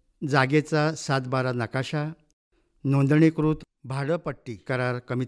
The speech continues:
कमी दहा वर्षे असावा, मत्स्य बीज उत्पादनाचं ज्ञान प्रशिक्षण असणं आवश्यक, लाभार्थी हिस्स्याकरता बँक किंवा वित्तीय संस्था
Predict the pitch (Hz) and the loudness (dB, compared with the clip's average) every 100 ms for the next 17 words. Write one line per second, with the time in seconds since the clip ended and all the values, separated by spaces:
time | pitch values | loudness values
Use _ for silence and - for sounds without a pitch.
0 | - 123 127 127 120 113 151 165 143 165 | -4 -4 -4 -6 -6 -2 0 0 0 -4
1 | 135 - 98 95 - _ _ _ _ _ | -4 -4 -6 -6 -10 _ _ _ _ _
2 | _ 139 165 170 - 180 180 190 185 127 | _ 2 2 2 -2 0 0 0 -2 2
3 | 160 160 131 - 147 139 135 135 - 143 | 4 4 -2 -2 -2 0 -2 -2 -4 -4
4 | - - 131 131 131 131 117 135 - 127 | -6 -6 -4 -2 -4 -6 -6 -8 -4 -4
5 | 135 117 139 127 110 123 _ - 120 113 | -4 -4 -2 -2 -4 -8 _ -6 -2 -2
6 | - 104 98 _ _ _ _ _ - 139 | -4 -8 -10 _ _ _ _ _ -2 2
7 | 143 175 175 156 147 170 160 151 156 147 | 2 2 0 -4 -2 -4 -2 -4 -2 -2
8 | 151 - 139 113 135 123 120 - _ _ | -4 -10 -10 0 2 2 -2 -10 _ _
9 | _ - 151 165 151 - 180 175 139 117 | _ -2 2 2 0 0 0 0 -4 -6
10 | - 113 | -6 -6